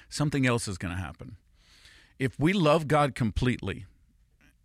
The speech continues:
and we've asked him to fill our hearts, then what's gonna happen when we look at other people is we're gonna begin to see other people through God's eyes. Let me, let me tell you one of the weaknesses,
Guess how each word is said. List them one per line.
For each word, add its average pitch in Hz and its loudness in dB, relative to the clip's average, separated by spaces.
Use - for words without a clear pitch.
and 110 0
we've 110 4
asked 117 2
him 113 2
to 95 -4
fill 101 0
our 90 0
hearts, 101 -4
then 127 2
what's 156 0
gonna 185 -2
happen 180 -2
when 151 0
we 135 0
look 127 -2
at 127 -2
other 110 0
people 160 -6
is 110 -4
we're 135 -6
gonna 160 -6
begin 147 -6
to 135 -6
see 151 -6
other 123 -4
people 120 -8
through 120 -10
God's 98 -8
eyes. 90 -12
Let 170 -2
me, 214 -2
let 185 0
me 247 0
tell 226 0
you 220 0
one 175 -2
of 143 -2
the 127 -4
weaknesses, 107 -6